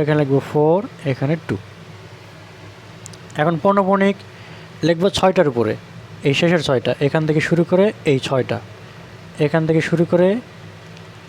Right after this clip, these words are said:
এই ছয়টা, এখান থেকে শুরু করে এই হচ্ছে ছয়টা। অনাবৃত দুইটা, এখানে দুইটা, এখানে দুইটা, আর আবৃত হচ্ছে ছয়টা ছয়টা করে।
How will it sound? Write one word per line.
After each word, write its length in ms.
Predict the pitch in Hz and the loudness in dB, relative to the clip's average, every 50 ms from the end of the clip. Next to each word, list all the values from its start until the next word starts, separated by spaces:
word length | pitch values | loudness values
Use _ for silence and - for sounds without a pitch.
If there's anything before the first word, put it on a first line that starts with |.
| - - - - - 143 | -20 -20 -10 -2 0 0
এই 80 | 131 - - | 0 0 0
ছয়টা, 320 | - 123 113 107 - 131 - - - - - - - - - - - - - - - - 143 | -2 -2 -2 -2 -4 -10 -10 -12 -16 -20 -20 -20 -20 -20 -20 -20 -20 -20 -20 -8 -4 -4 0
এখান 180 | - 165 156 156 | 0 0 0 0
থেকে 140 | 156 156 156 - - | 2 0 0 0 -2
শুরু 160 | - 156 165 156 - | -2 -2 -2 0 2
করে 160 | 165 170 180 202 240 - - - - - - - - - - - - 143 | 2 2 2 2 0 -6 -12 -18 -20 -20 -20 -20 -20 -20 -20 -8 -4 0
এই 60 | 131 123 123 | 0 2 0
হচ্ছে 180 | 123 - 185 185 - | 0 -2 -4 -6 -4
ছয়টা। 240 | - - 113 107 131 - - - - - - - - 156 | -2 -4 -4 -4 -6 -10 -12 -18 -20 -20 -20 -4 -2 0
অনাবৃত 400 | 160 165 170 160 160 170 170 - 180 151 | 2 2 2 2 2 0 2 2 2 2
দুইটা, 260 | 165 170 165 - 196 208 226 - | 2 2 2 2 0 2 2 2
এখানে 180 | 165 160 160 160 156 151 | 0 0 0 0 2 2
দুইটা, 160 | 160 - 190 170 | 2 2 2 2
এখানে 160 | 156 156 143 131 120 | 2 0 0 2 0
দুইটা, 220 | 131 127 - 180 202 247 - - - - - - - - - | 0 2 2 0 0 0 -4 -12 -20 -20 -20 -20 -18 -8 -4
আর 80 | 147 139 147 147 | -4 0 0 0
আবৃত 240 | 139 139 151 147 - 151 | 0 0 0 0 2 0
হচ্ছে 140 | 147 - 214 - - | 0 0 -2 -2 0
ছয়টা 240 | 156 131 117 127 113 - | -2 -2 -2 -2 -6 -4
ছয়টা 240 | - 123 113 - 117 107 120 | -4 -6 -4 -2 -4 -4 -4
করে। 140 | 113 120 | -8 -10